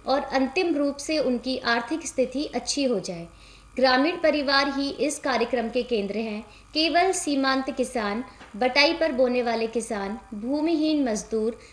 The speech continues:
तथा शिल्पी कारीगर ही इसके अंतर्गत शामिल किए गए। यह कार्यक्रम चुने हुए कृषि विश्वविद्यालयों, भारतीय कृषि अनुसंधान परिषद के संस्थान, स्वयंसेवी संस्थाएं तथा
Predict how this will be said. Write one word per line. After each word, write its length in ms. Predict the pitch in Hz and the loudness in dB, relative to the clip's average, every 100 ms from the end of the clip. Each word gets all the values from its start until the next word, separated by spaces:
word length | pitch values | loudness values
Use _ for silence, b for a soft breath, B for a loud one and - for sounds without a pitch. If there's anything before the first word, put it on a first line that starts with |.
| B 269 | B -6
तथा 240 | 277 320 | -2 0
शिल्पी 420 | 311 311 262 339 | 0 0 -2 -4
कारीगर 500 | 320 269 254 233 277 | -2 0 0 2 0
ही 160 | 277 285 | 0 -2
इसके 260 | 277 - | -4 -2
अंतर्गत 500 | 269 226 226 220 302 | 0 0 -2 -2 -4
शामिल 400 | - 294 240 240 | -4 -4 -2 -2
किए 240 | 220 208 180 | -4 -4 -4
गए। 240 | 180 170 170 B B B 226 | -4 -8 -10 B B B 0
यह 200 | 302 349 | 2 2
कार्यक्रम 580 | 349 294 294 302 302 | 2 0 0 0 0
चुने 340 | 294 311 302 339 | 0 0 2 2
हुए 160 | 294 311 | 0 -2
कृषि 340 | 285 285 302 | -2 -2 -2
विश्वविद्यालयों, 1000 | 247 262 277 233 202 214 208 208 202 214 262 B B | -2 -2 -2 -2 -2 -2 -2 0 -2 -4 -8 B B
भारतीय 420 | 214 262 262 269 330 | -6 -2 0 -2 -2
कृषि 360 | 285 285 311 | -2 -2 0
अनुसंधान 680 | 285 254 247 262 240 247 254 | 0 0 0 -2 -2 -2 -2
परिषद 460 | 254 226 - 240 - | -2 -4 -2 -4 -2
के 100 | 226 | -4
संस्थान, 640 | 220 208 - 220 196 233 B B B - | -4 -8 -8 -8 -6 -6 B B B -4
स्वयंसेवी 600 | 320 311 349 339 294 320 | 2 4 2 0 0 -2
संस्थाएं 640 | 294 220 208 - 233 208 247 - 254 | -2 -4 -6 -8 -6 -6 -8 -8 -6
तथा 300 | 247 269 | -4 -2